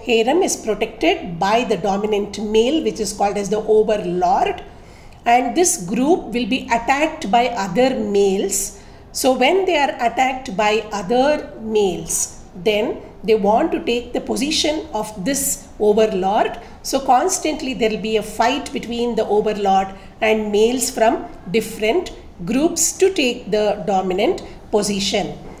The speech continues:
So this is about single male bisexual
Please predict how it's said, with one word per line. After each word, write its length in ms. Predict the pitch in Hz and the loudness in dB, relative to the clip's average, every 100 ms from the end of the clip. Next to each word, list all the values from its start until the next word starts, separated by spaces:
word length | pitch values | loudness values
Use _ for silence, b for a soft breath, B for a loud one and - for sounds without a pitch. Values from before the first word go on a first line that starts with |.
| B | B
So 180 | - 277 | -6 -4
this 200 | 254 349 | 0 2
is 120 | 403 | 2
about 380 | 277 226 233 233 | 2 4 2 2
single 560 | - 311 320 320 311 240 | -2 0 2 2 0 -2
male 520 | 208 202 208 208 196 B B - | 0 2 2 0 -4 B B -6
bisexual 840 | 190 214 - 214 - - 220 370 | 0 0 0 -2 -4 0 2 2